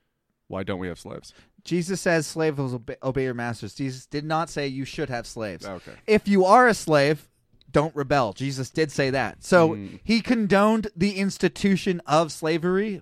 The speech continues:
Speaker 2: but he didn't say, "Take slaves."
Speaker 1: It's funny to say, <laughs> "Don't rebel."
Speaker 2: Yeah, for real.
Speaker 1: <laughs> That's
Speaker 2: So
Speaker 1: almost
Speaker 2: y-
Speaker 1: more fucked up.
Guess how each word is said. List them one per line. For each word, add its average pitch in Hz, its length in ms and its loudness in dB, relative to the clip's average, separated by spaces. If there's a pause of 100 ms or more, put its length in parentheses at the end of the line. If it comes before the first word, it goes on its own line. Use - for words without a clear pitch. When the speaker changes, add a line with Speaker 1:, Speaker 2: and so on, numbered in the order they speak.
Speaker 2:
but 156 140 4
he 156 100 0
didn't 170 240 0
say, 147 460 -4 (320)
"Take 131 240 -2
slaves." 95 420 -10 (380)
Speaker 1:
It's - 100 -20
funny 180 220 -2
to 180 120 -2
say, 143 260 -2
<laughs> 135 40 -6
"Don't 104 260 -4
rebel." 87 400 -8 (520)
Speaker 2:
Yeah, 170 140 -8
for 165 220 -8
real. 196 260 4
Speaker 1:
<laughs> - 20 -4
That's 147 340 0
Speaker 2:
So - 60 -16 (100)
Speaker 1:
almost 208 320 6
Speaker 2:
y- 139 40 -4
Speaker 1:
more 120 160 0
fucked 95 280 -8
up. 85 160 -10